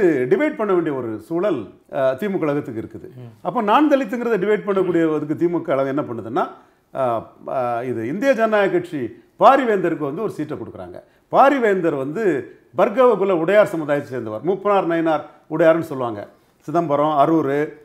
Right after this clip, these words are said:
Speaker 1: ம், அஹ், அஹ், இது,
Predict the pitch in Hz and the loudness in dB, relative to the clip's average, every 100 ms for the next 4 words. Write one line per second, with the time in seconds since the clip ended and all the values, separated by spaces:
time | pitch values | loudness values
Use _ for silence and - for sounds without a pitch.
0 | _ _ - 143 139 131 127 127 127 127 | _ _ -10 -6 -6 -4 -4 -6 -8 -16
1 | _ _ - 139 135 131 131 156 - - | _ _ -6 0 2 4 0 -4 -14 -12
2 | 139 151 160 151 151 - 160 147 131 | -8 -6 -2 -2 -2 -4 -2 -2 0